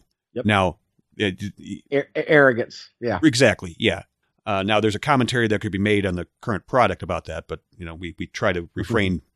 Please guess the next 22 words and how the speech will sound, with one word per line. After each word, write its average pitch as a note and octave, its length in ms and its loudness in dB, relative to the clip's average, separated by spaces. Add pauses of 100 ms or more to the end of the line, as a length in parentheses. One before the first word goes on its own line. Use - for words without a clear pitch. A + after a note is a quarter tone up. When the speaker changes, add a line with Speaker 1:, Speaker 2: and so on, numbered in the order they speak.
(120)
Speaker 2:
<laughs> A2+ 260 2 (600)
from G#2+ 200 2 (120)
talking G#2 240 4
about F#2+ 180 2
modern G#2 260 6
stuff E3 200 4
Speaker 1:
This F3 100 0
is - 0 -
Speaker 2:
too - 60 -2
much. E3+ 100 -2
Speaker 1:
cla-, F#3 320 8
once E3+ 160 2
again, F3 200 6
this B2 180 -4
is - 80 -14
classic - 680 4 (140)
wrestling B2 360 -2
Speaker 2:
<laughs> C3+ 40 0
Speaker 1:
memories, D3 440 2
Speaker 2:
Yeah. C3 80 2
Speaker 1:
not B2 300 2 (560)
Speaker 2:
But, A2 400 4